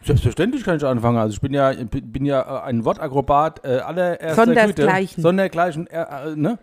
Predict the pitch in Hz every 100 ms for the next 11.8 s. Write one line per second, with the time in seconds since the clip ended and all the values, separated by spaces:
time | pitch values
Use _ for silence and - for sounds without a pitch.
0 | _ _ _ - 190 208 180 202 196 196
1 | 202 233 247 214 202 - 202 233 240 233
2 | 185 202 254 269 220 202 196 196 233 311
3 | 214 196 180 190 190 202 226 214 - _
4 | _ - 117 120 120 123 175 175 160 -
5 | 156 123 160 135 113 - 131 123 123 135
6 | 123 127 113 107 98 101 92 - - _
7 | _ - 147 170 175 - 156 254 320 175
8 | 285 302 330 262 302 311 330 - 330 -
9 | 339 285 254 - - 359 269 - 359 -
10 | 285 - - - 330 277 359 - 294 262
11 | 202 202 208 226 - 427 330 165